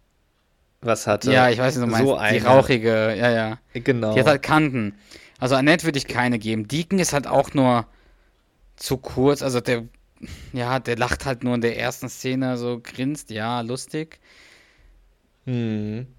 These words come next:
Speaker 2: Ich würd vielleicht noch eine, einen Punkt insgesamt geben für die vier Personen.
Speaker 1: Also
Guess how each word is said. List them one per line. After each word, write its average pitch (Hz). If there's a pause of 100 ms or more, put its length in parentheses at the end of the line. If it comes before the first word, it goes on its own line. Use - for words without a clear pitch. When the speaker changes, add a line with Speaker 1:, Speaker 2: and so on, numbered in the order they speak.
(380)
Speaker 2:
Ich -
würd 120
vielleicht 110
noch 98
eine, 101 (140)
einen 101
Punkt 101
insgesamt 98
geben 95
für -
die 101
vier 98
Personen. 92 (3750)
Speaker 1:
Also 117